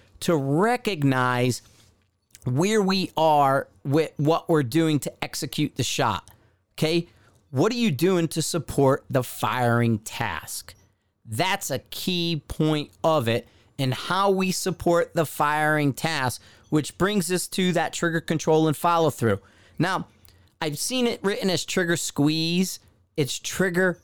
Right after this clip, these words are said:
control. Okay, we wanna control that shot and then follow through. Yeah, of course. I mean, guys, I mean, follow through, I, I call the forgotten fundamental. And clearly there's people out there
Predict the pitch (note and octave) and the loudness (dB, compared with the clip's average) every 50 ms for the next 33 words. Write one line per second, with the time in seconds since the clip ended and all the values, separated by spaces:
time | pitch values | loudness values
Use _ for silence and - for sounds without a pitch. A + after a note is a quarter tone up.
0 | _ _ - - D#3 C#3+ C3 - - - - - C#3 C#3 C#3 C#3+ C3 A#2+ G#2 - | _ _ -6 -2 0 0 0 0 -4 -8 -2 0 2 4 6 6 6 4 2 0
1 | - - _ _ _ _ _ _ _ _ - D#3 E3 D#3+ C#3+ C#3+ D3 C#3 C3 C3 | -4 -8 _ _ _ _ _ _ _ _ -4 -2 0 2 2 2 2 4 4 4
2 | D3 E3+ F3+ F#3 F#3+ F#3 F3+ - - D#3+ C3+ - - - - - E3+ F3+ F3+ F3 | 4 4 2 2 0 0 -2 -2 -2 -2 -2 -2 -4 -6 -2 2 4 4 6 6
3 | F3+ F3+ F3+ F3 - - - - C3+ B2+ D3 D3+ D#3 D#3 - - - - - - | 6 6 4 4 2 0 -4 -8 -6 -2 -2 0 0 -2 -4 -6 -8 -8 -4 -2
4 | G3+ F3+ D#3+ C3 A#2+ - - - D3 D3 D3 C#3+ D3 C#3+ C3+ - - - D3+ C#3+ | 0 0 2 0 0 -2 -2 0 2 2 2 2 2 0 -2 -2 -4 -4 -2 0
5 | C#3 C3+ C3+ C#3 C#3 C#3 C3 B2 - - - - F3+ G3+ A3+ G#3 D3 G#2+ - - | 2 2 4 4 4 4 4 2 -2 -8 -10 -4 0 2 2 4 2 0 -2 -6
6 | - - _ _ _ _ _ _ - _ _ - C3+ E3+ A#3 - - - - - | -12 -20 _ _ _ _ _ _ -20 _ _ -6 -2 -2 -2 -2 -2 -4 -4 -4
7 | G#3+ - - - - - B4+ - - - - E3+ E3 E3+ E3+ D#3 C#3 E3 F#3 G3+ | -4 -8 -4 -2 0 2 2 0 0 -4 -4 -2 -2 -2 -2 -2 -2 0 0 0
8 | G3 - - - - _ _ _ _ - D#3+ F3 E3+ - - G#3 A#3+ C4+ C4+ B3+ | 0 -2 -4 -10 -16 _ _ _ _ 0 0 0 0 0 0 0 2 4 4 2
9 | G3 - - G#3 G#3 G3 F#3+ F3 E3+ D#3 - - D3+ D3+ - - E3+ E3 E3 D#3 | 2 2 0 4 4 4 4 4 2 -2 -2 -4 -6 -8 -2 2 2 4 4 4
10 | D3+ - - D#3+ C3+ D#3 D#3 D3 - C#3 - - E3+ D#3+ D3 C#3+ D#3 E3+ D#3+ C3 | 2 0 -2 -4 -2 -2 -2 -2 -2 -6 -2 -2 0 0 2 2 2 2 0 0
11 | G#2+ - - - _ _ _ _ _ _ _ - E3+ E3 D3 - - - F#3+ A#3 | -2 -4 -4 -8 _ _ _ _ _ _ _ -2 0 0 0 -2 -2 0 0 2
12 | B3+ C4 A#3 G3+ D#3+ C#3+ D3+ C3+ - - - G3 F#3+ - C3+ - - - D3+ D#3 | 2 2 2 0 2 0 0 -2 -2 -4 -6 -6 -4 -2 -4 -6 -4 -2 -2 -2
13 | E3 - - - - C3+ A#2+ A2+ A2 | -2 -2 -4 -4 -4 -2 0 0 -2